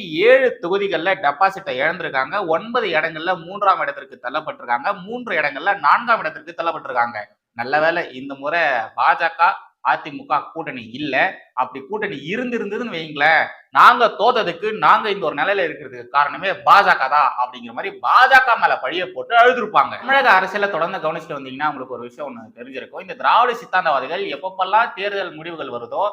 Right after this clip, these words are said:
அப்பப்பெல்லாம் "பி ஜே பி ஃப்ரீ தமிழ்நாடு, தெற்கே பாஜகவால கால் பதிக்க முடியாது, இங்க தாமரை மலராது" அப்படிங்கிற மாதிரிலாம் பேசுவாங்க. And also ஏகப்பட்ட மீம்ஸையும் அவங்க ட்ரெண்ட் பண்ணுவாங்க.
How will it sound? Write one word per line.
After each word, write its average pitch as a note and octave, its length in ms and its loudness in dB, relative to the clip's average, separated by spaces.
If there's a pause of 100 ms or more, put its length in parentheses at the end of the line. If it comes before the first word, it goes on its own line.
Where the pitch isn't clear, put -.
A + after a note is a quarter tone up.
(260)
அப்பப்பெல்லாம் F#3 800 2
"பி G#3 200 -6
ஜே A3+ 140 -4
பி A3+ 180 -10
ஃப்ரீ G3 280 -10
தமிழ்நாடு, C#3 560 -2 (360)
தெற்கே C4 480 2 (300)
பாஜகவால G3 760 4
கால் E3 240 0
பதிக்க C#3 380 -8
முடியாது, B2+ 420 -6
இங்க D3 180 -8
தாமரை F3 440 0 (100)
மலராது" C#3 480 0
அப்படிங்கிற B2 360 -10
மாதிரிலாம் A#2+ 320 -4
பேசுவாங்க. A#2+ 360 -12
And G3+ 220 0
also G3+ 340 0
ஏகப்பட்ட D3+ 440 -4
மீம்ஸையும் D#3+ 380 -16
அவங்க C3 220 -4
ட்ரெண்ட் C#3 200 -12
பண்ணுவாங்க. A#2+ 320 -4